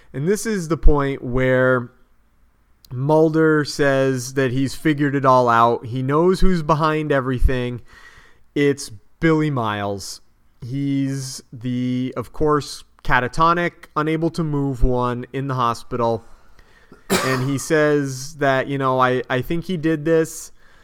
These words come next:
I think aliens are involved. I think they're using him." So they go to visit Billy, and they're kind of, like, distracting a nurse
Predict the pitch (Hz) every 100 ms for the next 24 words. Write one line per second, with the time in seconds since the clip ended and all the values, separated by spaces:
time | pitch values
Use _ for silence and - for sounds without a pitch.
0 | - - 123 - 147 143 131 - - -
1 | 147 151 156 156 147 139 143 135 135 135
2 | 131 131 123 135 117 - 139 135 120 123
3 | 202 170 180 165 180 180 175 175 170 -
4 | - - - - 135 127 127 151 131 190
5 | 208 170 175 180 175 180 170 - 127 123
6 | 120 117 - 160 165 160 139 139 - 131
7 | - 151 143 143 151 143 131 131 135 131
8 | - -